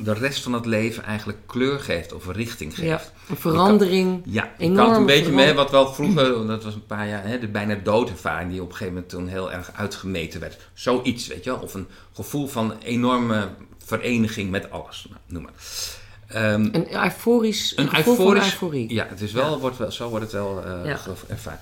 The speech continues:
Speaker 2: Iets prettigs
Speaker 1: Ik,
Speaker 2: eigenlijk.
Speaker 1: ja, ik zelf, ehm, laat ik zeggen, wil pro-, of probeer in dit boek, hè, die mystiek of, of, of het zijn van het mystieke, zeg ik ook wel, en niet te laten voorbehouden aan zo'n min of meer toevallige, ehm,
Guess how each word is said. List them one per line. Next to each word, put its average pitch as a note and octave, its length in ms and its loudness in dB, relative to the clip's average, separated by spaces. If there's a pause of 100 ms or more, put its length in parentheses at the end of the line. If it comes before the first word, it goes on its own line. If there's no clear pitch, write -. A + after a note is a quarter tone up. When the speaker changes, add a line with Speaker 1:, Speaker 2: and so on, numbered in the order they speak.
Speaker 2:
Iets F3 180 -4
prettigs - 500 0
Speaker 1:
Ik, B2+ 60 -4
Speaker 2:
eigenlijk. B2 320 -6
Speaker 1:
ja, A#2 240 -2
ik C3+ 180 -4
zelf, D#3 680 0 (420)
ehm, G#2 380 0 (340)
laat A2+ 160 -2
ik A#2 60 -6
zeggen, B2 300 -4
wil C#3+ 500 0
pro-, A2+ 240 -2
of - 140 -8
probeer A2+ 600 0
in G#2 140 -2
dit G2 180 -6
boek, B2 220 -4 (240)
hè, G#2 160 -6
die G#2 140 -2
mystiek A2+ 460 -6
of, - 220 -12 (180)
of, E2 140 -16 (100)
of F#2 100 -14
het - 180 -10
zijn A#2 380 0
van G#2+ 100 4
het G2+ 100 2
mystieke, A2+ 520 -4
zeg G2 200 -8
ik F#2 140 -10
ook F#2+ 200 -8
wel, G2 220 -6 (380)
en G#2 180 -4
niet D3+ 280 -6 (140)
te - 140 -14
laten A2+ 320 -4
voorbehouden A#2 880 -4
aan A2 140 -4
zo'n A2 220 -2
min C#3 160 -4
of C3 80 -10
meer A2+ 220 -4
toevallige, D3+ 720 -4 (460)
ehm, G#2+ 340 -4